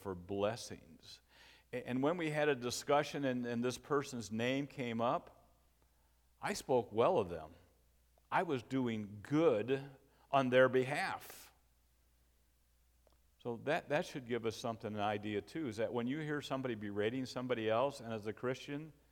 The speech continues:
what should you do? You speak up on their behalf because they are not there. They are absent. And your role as the Christian is to do good to all people, the eighth commandment.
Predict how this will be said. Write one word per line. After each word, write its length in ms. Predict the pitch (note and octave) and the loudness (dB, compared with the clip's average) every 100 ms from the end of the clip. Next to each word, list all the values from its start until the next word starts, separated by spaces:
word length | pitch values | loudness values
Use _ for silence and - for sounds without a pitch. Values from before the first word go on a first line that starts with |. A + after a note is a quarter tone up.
| _ - | _ -4
what 160 | B2 | -4
should 220 | - A#2+ | -2 -6
you 80 | B2 | -6
do? 300 | B2 C#3 F2 F2+ - _ _ _ _ _ _ | -4 -2 -2 -8 -20 _ _ _ _ _ _
You 120 | C3 | -6
speak 400 | B2+ - D3+ C#3+ | -6 -4 -2 4
up 180 | D3 C#3 | 4 4
on 120 | D3 | 2
their 160 | C#3 C3 | 2 2
behalf 380 | C3 C3 C#3+ - | 0 -2 -4 -6
because 280 | C3 C3 A#2+ | -4 -4 0
they 220 | C3 C#3 | 4 6
are 160 | C3+ | 6
not 340 | C3+ C3 C3 C3 A2+ A2 | 6 4 4 0 -8 -2
there. 420 | C3 C3+ A2 G#2 - - | 0 2 -2 -4 -8 0
They 160 | C3 | 6
are 200 | C3+ C3+ - - | 8 8 4 0
absent. 760 | C#3 C#3 C3 - B2 F#2 - - _ _ _ _ _ _ _ _ _ _ | 2 2 0 -4 -4 -6 -14 -20 _ _ _ _ _ _ _ _ _ _
And 120 | A2+ | -2
your 180 | B2+ D3 | 2 2
role 360 | C#3 C#3 C#3 C3 | 6 8 10 6
as 140 | A2 | 4
the 80 | A2+ | -6
Christian 760 | - D3 C#3+ - C#3 C#3 D3 C#3 - _ _ _ | 0 4 4 2 -6 -6 -8 -14 -20 _ _ _
is 180 | C#3 A#2+ | -8 -6
to 140 | - B2+ | -4 -4
do 380 | G#2 C3+ C3 A#2 | -2 0 0 -2
good 520 | A#2+ C3+ C3 C3 B2+ A#2+ _ _ _ | 2 4 4 2 -4 -10 _ _ _
to 160 | B2+ - | -8 -2
all 640 | A#2 B2 A#2+ A#2 A2+ A2+ - | 4 8 8 8 4 -2 -10
people, 500 | C3+ A#2 - F2+ F#2 - _ _ _ _ - | -8 -8 -6 -6 -6 -14 _ _ _ _ -8
the 160 | - B2 | -4 0
eighth 240 | A#2+ - | -2 -2
commandment. 680 | - G#2+ G2 F2 E2+ E2+ | -8 -4 -4 -4 -8 -14